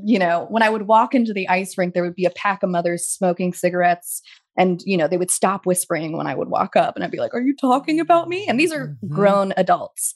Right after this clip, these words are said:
Speaker 1: Um, and I was, you know, fourteen. Um, and so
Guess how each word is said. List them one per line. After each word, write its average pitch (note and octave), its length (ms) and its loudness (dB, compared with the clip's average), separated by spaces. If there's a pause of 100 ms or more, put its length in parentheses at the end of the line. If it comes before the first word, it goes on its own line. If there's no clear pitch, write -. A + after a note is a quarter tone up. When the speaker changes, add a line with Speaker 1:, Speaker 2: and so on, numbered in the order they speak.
Speaker 1:
Um, F3+ 480 0
and G3 100 0
I F3+ 120 2
was, F3+ 200 -2
you E3+ 100 -8
know, D3+ 240 -6
fourteen. F#3+ 600 -2 (500)
Um, F3+ 540 0 (160)
and A#3+ 160 4
so A#3+ 460 4